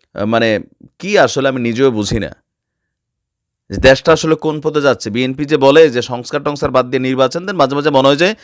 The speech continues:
এগুলাই দরকার। তখন এই সমন্বয়কদের এই যে বিভিন্ন রকম অ্যাক্টিভিটিস, এগুলো আর থাকবে না।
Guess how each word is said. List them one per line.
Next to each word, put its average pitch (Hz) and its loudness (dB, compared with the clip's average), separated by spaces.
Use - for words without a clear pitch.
এগুলাই 165 4
দরকার। 131 0
তখন 139 -4
এই 156 -4
সমন্বয়কদের 151 0
এই 135 -2
যে 123 2
বিভিন্ন 139 0
রকম 160 4
অ্যাক্টিভিটিস, 131 -4
এগুলো 127 2
আর 123 2
থাকবে 104 0
না। 82 -14